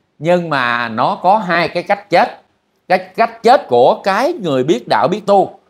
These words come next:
là cái cách chết khác. Và cái cách chết của cái người không biết tu là bị đọa lạc trầm luân. Thì cái thứ nhất đó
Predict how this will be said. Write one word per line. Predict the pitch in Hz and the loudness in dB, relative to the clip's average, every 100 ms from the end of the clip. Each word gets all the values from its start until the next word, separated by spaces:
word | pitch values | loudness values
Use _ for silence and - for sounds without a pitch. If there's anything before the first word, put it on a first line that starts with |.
| _ | _
là | - 127 120 | -4 -2 -2
cái | 151 | -4
cách | 151 185 190 | -4 -6 -4
chết | 202 | -6
khác. | - 175 - - _ _ _ _ _ _ _ _ _ _ _ _ _ _ _ _ - | -2 -2 -2 -12 _ _ _ _ _ _ _ _ _ _ _ _ _ _ _ _ -4
Và | 131 143 139 | 2 2 2
cái | 135 196 | -2 -4
cách | 233 240 | -2 -4
chết | - 240 294 | 2 2 2
của | 135 147 | 2 0
cái | - 247 | 2 -2
người | 185 156 131 120 - | 2 2 2 -2 -2
không | 185 165 | -2 -2
biết | 175 233 - | -6 -8 0
tu | 190 175 | 2 2
là | 139 107 | 0 -2
bị | 104 131 | -2 -2
đọa | 113 123 | 2 2
lạc | 107 - | 0 -4
trầm | 87 | -4
luân. | 113 156 - _ _ _ _ _ _ _ _ _ _ _ _ _ _ _ _ _ _ _ _ | 0 0 0 _ _ _ _ _ _ _ _ _ _ _ _ _ _ _ _ _ _ _ _
Thì | - 131 127 123 | -2 2 2 0
cái | 170 | -2
thứ | 196 | -2
nhất | 226 269 277 | -2 -2 0
đó | 240 | -2